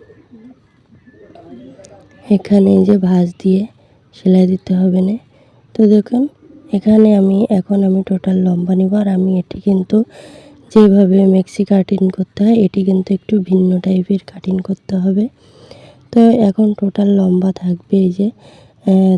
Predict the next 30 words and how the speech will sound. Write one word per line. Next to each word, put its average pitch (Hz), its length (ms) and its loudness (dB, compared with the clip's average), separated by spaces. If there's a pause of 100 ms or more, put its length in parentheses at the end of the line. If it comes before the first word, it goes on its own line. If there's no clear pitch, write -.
তিপ্পান্ন 190 560 0 (200)
ইঞ্চি। 180 340 -2 (680)
তো 208 80 2 (300)
তিপ্পান্ন 202 460 0
ইঞ্চিতে 196 520 -2
দাগ 185 240 0 (100)
দিব, 185 160 0 (200)
আরও 185 160 0
দুই 185 300 0 (160)
ইঞ্চির 185 420 -2
মতো 190 300 0
নেব 190 240 0 (240)
বেশি। 175 300 -4 (480)
তো - 120 -12
আপনারা 190 420 -2
চাইলে 190 340 -2
দেড় 196 280 0
ইঞ্চিও 190 360 0
নিতে 185 280 -2
পারেন, 185 400 -2
একটু 208 280 -6
বেশিও 190 420 -2
নিতে 185 280 -2
পারেন, 190 320 -2
কোনো 190 260 -4
সমস্যা 185 580 -6
নেই। 185 200 -6 (1040)
তো - 80 -4
এখানে 208 340 2
আমি 202 200 2